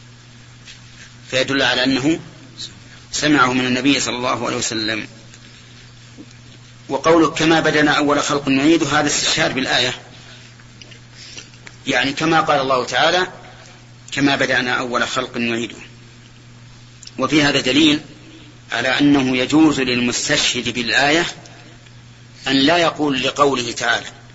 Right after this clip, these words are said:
أو قال الله تعالى، لأن النبي صلى الله عليه وسلم أدمج الآية في الحديث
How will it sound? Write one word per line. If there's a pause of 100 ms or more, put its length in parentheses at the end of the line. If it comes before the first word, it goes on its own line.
(760)
أو
قال
الله
تعالى، (1700)
لأن
النبي
صلى
الله
عليه
وسلم (1700)
أدمج
الآية
في
الحديث